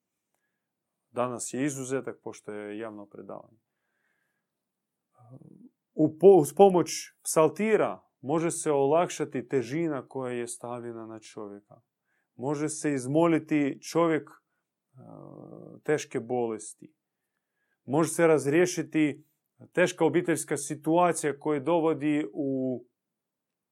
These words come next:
mm, brak pred raspad. Ili, mm, kad je u pitanju, e, ne, ne, ne,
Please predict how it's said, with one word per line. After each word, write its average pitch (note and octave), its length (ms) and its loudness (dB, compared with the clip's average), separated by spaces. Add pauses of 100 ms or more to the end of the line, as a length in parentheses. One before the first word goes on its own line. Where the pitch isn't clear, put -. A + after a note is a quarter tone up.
(360)
mm, A#2+ 580 -16
brak F3 380 6
pred C3 200 0
raspad. A#2+ 600 -4 (1800)
Ili, D3+ 460 2 (440)
mm, A2+ 480 -18
kad C3 180 -2
je C3+ 280 0 (720)
u A#2 180 -14
pitanju, D#3 420 2
e, A#2+ 120 -2 (1120)
ne, D#3 180 -4
ne, C#3 280 -2
ne, D3 180 -4